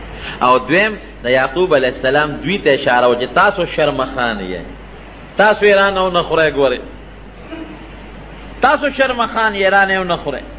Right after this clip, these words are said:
ماتې نه کې. او یا په دې ځنګل علاقه کې شرمخان ډېر دي، نو هسې نه شرمخې ونه تښتئ. وی، "نه بابا، هېڅ فکر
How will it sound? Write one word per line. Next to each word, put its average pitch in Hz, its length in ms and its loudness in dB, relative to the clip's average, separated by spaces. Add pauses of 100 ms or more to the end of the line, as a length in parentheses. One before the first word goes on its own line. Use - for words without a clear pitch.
(440)
ماتې 247 460 2
نه 220 120 -2
کې. 170 200 -8 (680)
او 190 120 6
یا 247 160 6 (100)
په 240 80 -2
دې 233 100 -2 (100)
ځنګل 220 300 0
علاقه 226 400 4
کې 214 200 -2
شرمخان 226 580 2
ډېر 202 260 4
دي، - 80 -14 (640)
نو 208 80 2
هسې 269 340 2
نه 254 100 2
شرمخې 202 520 -2
ونه 160 260 -6
تښتئ. 117 360 -6 (1120)
وی، 147 160 8
"نه 151 140 4
بابا، 131 420 2 (1200)
هېڅ 226 180 8 (140)
فکر 226 300 0